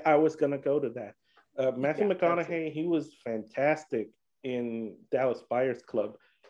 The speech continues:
Speaker 1: but, you know, I think they awarded the transformation, the physical transformation,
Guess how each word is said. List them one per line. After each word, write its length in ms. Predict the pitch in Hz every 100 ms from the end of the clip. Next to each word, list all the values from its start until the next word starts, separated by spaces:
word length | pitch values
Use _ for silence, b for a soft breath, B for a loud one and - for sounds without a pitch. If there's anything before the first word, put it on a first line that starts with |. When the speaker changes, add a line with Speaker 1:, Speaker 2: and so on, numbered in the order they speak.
| _ -
Speaker 1:
but, 160 | 156 - - _ _ -
you 80 |
know, 160 | 143 131 b b b _ _ - - - _ _ _ _
I 100 | 165
think 240 | 175 226 226
they 160 | 185 175
awarded 460 | 139 139 160 160 160
the 60 | -
transformation, 1120 | - 170 160 - 156 151 175 160 - 113 98 - _ -
the 120 | 139
physical 540 | 131 - 208 208 180 165
transformation, 1000 | - 147 143 - 135 139 165 - 113